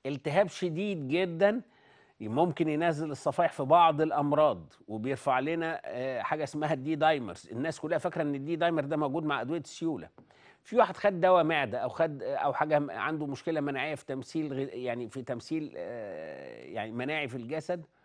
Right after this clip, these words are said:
حاجة اسمها تي تي بي، بيبقى عنده صداع وتكسير في كرات الدم الحمراء، يبقى عنده أنيميا، وممكن يبقى معاه صفرة وارتفاع في وظائف الكبد زيه زي المرض بتاع ال اتش يو اس، بس ال اتش يو اس ده عادة بيجي للأطفال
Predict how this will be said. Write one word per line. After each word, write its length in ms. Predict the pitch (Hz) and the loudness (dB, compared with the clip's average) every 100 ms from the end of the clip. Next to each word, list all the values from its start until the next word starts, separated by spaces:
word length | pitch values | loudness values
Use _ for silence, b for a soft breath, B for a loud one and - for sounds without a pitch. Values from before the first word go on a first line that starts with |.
| b b b b | b b b b
حاجة 180 | 160 170 | -2 0
اسمها 260 | - 170 | 0 0
تي 180 | 160 170 | 0 -4
تي 120 | 156 | -4
بي، 220 | 139 151 | -4 -6
بيبقى 400 | 104 120 123 123 | -4 -2 0 0
عنده 340 | 160 175 160 160 | 2 0 -2 -4
صداع 720 | - 165 151 170 151 92 - _ b b b b b - | -2 2 4 6 6 4 0 _ b b b b b -12
وتكسير 540 | 120 151 - - 185 | -2 -2 -2 2 2
في 140 | 147 156 | 2 0
كرات 320 | 165 165 175 | 0 0 0
الدم 380 | 151 165 175 170 | 2 2 4 0
الحمراء، 600 | 160 156 - 175 160 120 | 0 -2 -2 0 2 0
يبقى 140 | 117 | 0
عنده 280 | 147 160 160 | 0 0 0
أنيميا، 420 | 156 185 190 190 - | 0 0 -2 -4 -8
وممكن 640 | - 120 139 147 190 - 160 | -6 -2 2 2 0 0 0
يبقى 220 | 160 160 | 2 0
معاه 220 | 160 180 | 2 2
صفرة 540 | 180 208 185 - 107 - b b b b | 4 2 2 -2 -8 -8 b b b b
وارتفاع 420 | 110 131 156 208 | -4 -2 4 6
في 120 | 190 185 | 6 6
وظائف 280 | 165 190 | 4 4
الكبد 340 | 170 196 175 139 | 2 2 2 4
زيه 240 | 147 185 | 2 4
زي 180 | 156 175 | 4 2
المرض 340 | 170 160 190 170 | 2 2 2 2
بتاع 220 | 147 156 | 4 2
ال 80 | 170 | 2
اتش 200 | 175 180 | -2 0
يو 80 | |
اس، 240 | 175 165 151 | 0 -2 -4
بس 220 | 135 - | -8 -6
ال 140 | 143 | -4
اتش 160 | 160 - | -4 -4
يو 100 | 196 | -4
اس 140 | 190 | -2
ده 140 | 170 175 | 0 2
عادة 320 | 170 190 170 | 2 0 -2
بيجي 220 | 160 190 | -4 -2
للأطفال 680 | 180 160 151 - 196 214 220 | 0 0 -4 -4 2 2 2